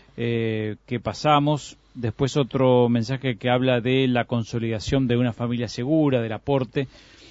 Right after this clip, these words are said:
Después aparecen otros comentarios, como por ejemplo este de Carlos, que dice, "Les cuento una experiencia personal, mientras la luché, todo marchaba bien, bien a pesar de los problemas, hasta que se me presentó el peor de los problemas, que fue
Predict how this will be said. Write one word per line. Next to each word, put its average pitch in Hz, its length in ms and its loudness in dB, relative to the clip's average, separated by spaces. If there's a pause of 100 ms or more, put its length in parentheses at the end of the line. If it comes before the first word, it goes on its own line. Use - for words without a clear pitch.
Después 160 280 4
aparecen 151 360 6
otros 151 180 4
comentarios, 143 400 4
como 143 160 6
por 135 120 6
ejemplo 156 240 8
este 151 160 6
de 143 100 6
Carlos, 160 320 6
que 147 80 4
dice, 156 320 4 (140)
"Les 175 160 0
cuento 185 300 2
una 147 80 4
experiencia 143 500 2
personal, 135 560 2 (340)
mientras 143 280 2
la 135 120 6
luché, 139 680 6 (280)
todo 185 260 8
marchaba 165 540 4 (240)
bien, 113 540 0 (500)
bien 170 220 4
a 151 60 4
pesar 147 280 4
de 131 80 6
los 113 120 2
problemas, 156 540 2 (300)
hasta 165 220 2
que 165 140 4
se 147 120 -4
me 160 120 4
presentó 156 520 4 (100)
el 160 160 6
peor 180 320 8
de 123 100 0
los 110 100 0
problemas, 107 640 -4 (380)
que 127 120 -2
fue 180 320 4